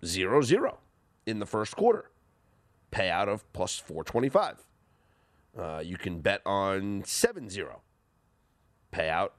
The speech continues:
is plus four hundred. You can bet on four zero at twelve to one odds. How about end of the second quarter, four one,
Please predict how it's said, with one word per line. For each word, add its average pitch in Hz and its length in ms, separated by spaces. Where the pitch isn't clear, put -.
is 87 460
plus - 540
four 104 180
hundred. 185 280
You 107 120
can 95 240
bet 117 280
on 117 520
four 196 880
zero 107 580
at - 240
twelve 208 340
to - 120
one 95 200
odds. - 440
How 110 100
about 127 340
end 151 300
of 143 180
the 123 80
second 139 560
quarter, 98 500
four 156 840
one, 127 520